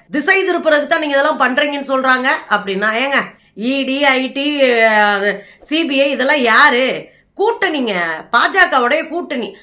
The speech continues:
அது பூரா பீசா போன பல்புங்க, அதை புடிச்சுக்கிட்டு நீங்க வந்து எங்க கிட்ட கேட்டுட்டு இருக்கீங்க?" அப்படின்னு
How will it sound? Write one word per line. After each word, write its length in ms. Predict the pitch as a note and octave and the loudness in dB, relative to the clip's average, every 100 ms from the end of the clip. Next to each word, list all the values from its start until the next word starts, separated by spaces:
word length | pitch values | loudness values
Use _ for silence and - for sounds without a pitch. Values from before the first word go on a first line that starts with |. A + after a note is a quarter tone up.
| - | -6
அது 200 | A#3+ D4+ | -4 -2
பூரா 200 | E4 G4 | 2 2
பீசா 480 | - F4+ G4 G4+ - | 2 -2 2 2 2
போன 240 | D4 B3+ | 2 0
பல்புங்க, 540 | G3 A3 A#3 A#3+ F#3 C#3+ C#3 - _ _ _ | 2 -2 0 -4 -2 -4 -6 -12 _ _ _
அதை 320 | F#3+ B3+ F#4+ | 4 4 4
புடிச்சுக்கிட்டு 420 | F#4 - F4 C#4 | -2 -6 -6 -6
நீங்க 260 | C#4+ C#4+ C#4+ | -6 -2 -2
வந்து 160 | C#4+ | 0
எங்க 200 | C#4 C4+ | 0 0
கிட்ட 160 | C#4 B3+ | 0 0
கேட்டுட்டு 260 | G#3+ F#3 F3 | -2 -6 -8
இருக்கீங்க?" 520 | E3+ D#3 F#3 C4+ B3+ - | -8 -6 -4 -2 -4 -2
அப்படின்னு 460 | - - - A3+ | -2 -2 -4 -4